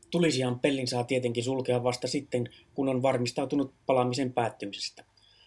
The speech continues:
Polttimen kyljessä oleva tarkkailuaukko on turha, koska palamisen seuraamisen oppii varsin pian.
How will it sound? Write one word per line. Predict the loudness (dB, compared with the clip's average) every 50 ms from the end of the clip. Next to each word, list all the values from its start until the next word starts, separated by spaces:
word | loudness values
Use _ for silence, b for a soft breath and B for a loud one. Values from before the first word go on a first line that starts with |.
| b b b b b _ _ 0
Polttimen | 0 0 2 2 2 2 2
kyljessä | 4 6 6 6 6 6 2 2
oleva | 2 2 0 0 0
tarkkailuaukko | 0 0 0 0 -2 -2 0 2 0 0 -2 -4 -6 -8
on | -8 -6
turha, | -4 -4 -4 -4 -4 -6 -8 -10 -14 _ _ _ _
koska | 0 0 2 2 0
palamisen | 2 2 2 2 2 0 -2 -2 -2 0
seuraamisen | 0 2 2 2 2 0 0 -2 -2 -2 -4
oppii | -4 -8 -6 _ -4 -2 -2
varsin | -2 -2 -2 -4 -6 -6
pian. | -6 -10 -12 -12 -12 -16